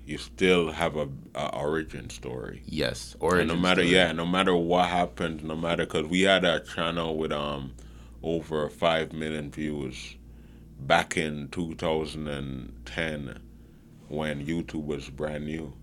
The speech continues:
Speaker 1: Scene, so we had millions of views. We, we were popping. We were getting trending videos before that was even a thing on YouTube.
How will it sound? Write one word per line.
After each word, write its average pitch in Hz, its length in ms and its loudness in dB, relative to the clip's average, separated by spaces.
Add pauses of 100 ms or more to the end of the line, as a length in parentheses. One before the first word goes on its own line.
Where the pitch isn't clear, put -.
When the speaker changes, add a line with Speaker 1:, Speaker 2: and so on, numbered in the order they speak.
(680)
Speaker 1:
Scene, 82 320 -2
so 80 140 -2
we 85 120 0
had 80 120 2
millions 87 400 2
of 78 80 -6
views. 82 420 -2
We, 82 200 0
we 85 200 0
were 92 160 4
popping. 98 520 2
We 98 100 4
were 110 160 8
getting 87 380 2
trending 92 720 2
videos 87 380 0
before 80 400 -4
that 78 180 0
was 78 200 -4
even 78 240 -6
a 64 60 -6
thing 85 240 -8
on 69 140 -6
YouTube. 60 400 -10